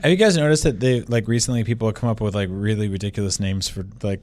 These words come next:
s-, stuff like four-player multiplayer? <laughs>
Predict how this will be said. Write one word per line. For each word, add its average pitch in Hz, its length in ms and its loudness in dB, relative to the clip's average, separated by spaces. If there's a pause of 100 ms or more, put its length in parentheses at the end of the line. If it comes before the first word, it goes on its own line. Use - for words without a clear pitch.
(140)
s-, - 240 -2
stuff - 420 -4
like 95 160 -2
four-player 98 540 -2
multiplayer? 95 640 -6 (1080)
<laughs> - 200 2